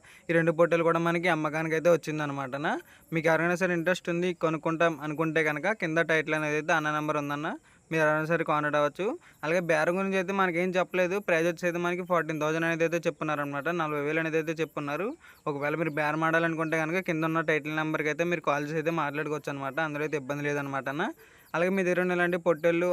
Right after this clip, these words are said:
ఆవులు, గేదెలు కనుక మన ఛానల్ ద్వారా అప్‌లోడ్ చేయాలనుకుంటే కనుక మన ఛానల్ నెంబర్ వచ్చేసి స్క్రీన్ పైన అయితే కనబడుతుంది కదన్న,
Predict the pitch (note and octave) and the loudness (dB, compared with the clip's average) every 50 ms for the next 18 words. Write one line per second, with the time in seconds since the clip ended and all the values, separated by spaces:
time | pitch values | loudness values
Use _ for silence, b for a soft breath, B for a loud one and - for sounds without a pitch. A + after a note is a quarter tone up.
0 | E3+ D#3+ D#3 D#3 D#3+ D#3+ E3+ E3+ D#3+ D3+ D#3 D#3 C#3+ D3+ D#3 D#3+ E3 D#3 D#3+ D#3 | 4 4 2 2 2 0 -2 -2 -2 -2 -2 -2 -2 -2 -2 -2 0 -2 -2 -2
1 | D3 D#3+ D#3+ D#3+ D#3+ D#3 D3 D3+ C#3+ C#3+ C#3+ D3 D#3+ D#3 D#3 D3 - D#3 D#3 D3 | -2 -4 -4 -4 -4 -4 -4 -4 -6 -4 -2 -2 0 0 0 -2 0 -2 -2 -2
2 | - D3+ D3+ D3+ D3+ D3+ C#3+ D3 D3+ D3 C#3+ D3+ D3 D3 C#3+ C#3 C3+ E3+ G#3+ F4 | 0 -2 -2 0 -2 -4 -4 -4 -4 -2 -2 -2 -2 -2 -6 -4 -4 -2 -2 -2
3 | F4+ - b b b b b b E3 D#3+ D#3+ D#3 D#3 D3+ D#3 D#3+ E3 E3+ E3 E3 | -4 -8 b b b b b b -4 -2 0 2 0 2 2 0 0 0 2 2
4 | E3 E3 E3 F3 E3 E3 F3+ - - F3 D#3+ D#3 D3+ D#3+ E3 E3 D#3+ D#3+ D#3 D3+ | 2 2 0 -2 -2 -2 -4 -4 -2 -4 -2 -2 0 0 0 0 0 -2 -2 0
5 | D3+ D#3 E3 D#3+ D#3+ D3 C#3+ D3 D3 E3+ | 0 0 0 0 -2 -2 -2 -2 -2 -2